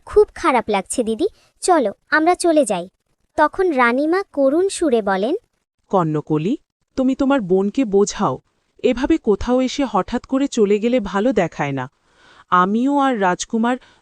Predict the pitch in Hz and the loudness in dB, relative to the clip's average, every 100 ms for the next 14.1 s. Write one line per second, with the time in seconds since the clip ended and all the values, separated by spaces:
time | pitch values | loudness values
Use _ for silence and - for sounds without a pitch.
0 | 202 214 214 254 285 330 233 196 196 - | -2 0 2 2 2 2 2 0 0 0
1 | 175 - 202 214 214 208 - 214 233 - | -4 -4 -6 -4 -4 -4 -2 0 0 -2
2 | 156 139 - 131 _ _ _ _ _ - | -4 -4 -8 -10 _ _ _ _ _ 2
3 | 214 202 254 285 240 247 240 247 240 240 | 2 4 2 2 0 -2 0 0 0 0
4 | 190 180 233 196 202 - _ - 247 269 | 0 0 0 0 -2 -4 _ -4 0 0
5 | 277 240 220 302 302 180 - 156 147 147 | 0 0 2 4 4 2 -2 -4 -2 0
6 | 175 320 _ _ _ - - - 190 285 | -2 -6 _ _ _ -20 -4 0 2 2
7 | 349 330 311 311 320 196 226 277 320 320 | 0 2 0 2 0 0 0 2 2 2
8 | 285 165 151 - 131 _ _ _ _ 175 | 2 0 -4 -4 -10 _ _ _ _ -2
9 | 180 214 - 156 - 226 - 160 135 131 | -2 -2 -2 -4 -4 -8 -6 -6 -6 -8
10 | _ _ _ _ - 175 175 170 - 226 | _ _ _ _ -6 0 0 0 -4 -4
11 | - 240 254 202 - 247 302 392 _ _ | -4 -2 0 0 -2 -6 -6 -6 _ _
12 | - 269 294 302 339 - - 247 - 370 | -2 0 2 4 2 2 -4 -4 -2 0
13 | 277 202 180 151 147 143 - 143 139 143 | 0 2 0 0 0 -2 -4 -4 -2 -2
14 | 139 | -2